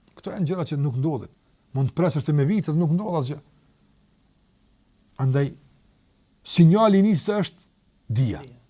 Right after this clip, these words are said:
Speaker 1: Po erdhi ajo, erdhi argumenti, vazhdo. Dhe kjo është shenja e nisjes.
Speaker 2: Dhe mbas se vjen ndihma e Zotit.
Speaker 1: Pa dyshim. Disa njerëz, për shembull,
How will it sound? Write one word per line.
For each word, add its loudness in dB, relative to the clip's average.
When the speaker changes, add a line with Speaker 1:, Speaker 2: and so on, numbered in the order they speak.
Speaker 1:
Po -2
erdhi 4
ajo, 4
erdhi 4
argumenti, -2
vazhdo. -6
Dhe -8
kjo -2
është -8
shenja -4
e -8
nisjes. -12
Speaker 2:
Dhe -18
mbas -18
se -18
vjen -18
ndihma -18
e -20
Zotit. -20
Speaker 1:
Pa -8
dyshim. -6
Disa 0
njerëz, 2
për -4
shembull, 0